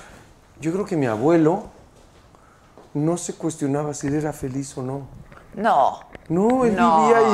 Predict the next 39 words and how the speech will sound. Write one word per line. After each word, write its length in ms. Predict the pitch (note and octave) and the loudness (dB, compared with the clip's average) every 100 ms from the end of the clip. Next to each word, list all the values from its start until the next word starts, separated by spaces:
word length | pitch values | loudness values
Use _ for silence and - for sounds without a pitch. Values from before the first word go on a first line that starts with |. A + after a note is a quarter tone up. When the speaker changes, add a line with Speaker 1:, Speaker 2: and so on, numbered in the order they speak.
| - | 0
Speaker 1:
y, 40 | B2 | 0
Speaker 2:
no, 200 | C3+ E3+ | 2 4
Speaker 1:
y 20 | |
aunque 220 | E3+ E3 | 4 4
Speaker 2:
esto 120 | - F#3 | 4 6
Speaker 1:
no 60 | |
era 160 | G#3+ C4 | 6 4
Speaker 2:
del 60 | C4 | 6
Speaker 1:
feliz, 440 | G3+ G#3 B3+ E4+ | 6 6 6 6
Speaker 2:
rollo 180 | A3 G3+ F3+ - | 6 4 2 2
Speaker 1:
o 120 | E3 | 4
como 200 | F#3 F#3 | 4 4
fuera, 400 | E3 F#3+ G3+ A3+ | 4 6 6 6
él 60 | A3 | 4
Speaker 2:
existencial. 120 | F#3+ G#3 | 4 4
Speaker 1:
solo 120 | A3+ | 4
iba. 420 | A3+ G#3+ G#3+ - - - - - - - - | 4 4 2 0 -10 -18 -20 -20 -20 -6 2
Pero 160 | E3+ | 4
hoy 140 | G#3+ B3+ | 6 6
en 140 | B3 | 6
día 420 | G#3 G#3 G#3+ G#3+ - - | 6 6 4 2 -4 -2
te 120 | E3+ | -2
puedes 360 | E3 F#3 A#3 G3+ | 2 2 2 2
dar 200 | A#3 A3+ | 0 2
cuenta 340 | G#3+ G#3 G#3 | 2 2 0
que 60 | - | -4
puedes 200 | G#3+ G#3 | -4 -2
tener 160 | A3 A3 | 0 0
una 80 | A3 | 0
calidad 340 | F3+ D#3+ F#3 | -2 0 2
de 80 | G#3 | 0
vida 420 | F#3+ G3 G#3+ - - - - | 0 2 2 0 -8 -18 -6
diferente, 720 | D3 D3 D3 D#3+ G#3+ A3 F3+ | -4 2 4 6 4 2 -2
increíble, 560 | D#3+ D#3+ D3 F#3 F3 E3 | -2 0 2 2 2 0
pasarla 460 | C#3 D#3 E3 F#3 | 0 0 0 2
bonito. 500 | D3+ D3 D#3 F3 - | 4 4 4 2 2
Speaker 2:
Y 40 | C3+ | 0
nos 200 | D3+ - | 0 -4
cuestionamos 800 | D#3+ D#3+ D#3+ D#3 D#3 D#3 D#3 | -8 -6 -8 -6 -6 -8 -10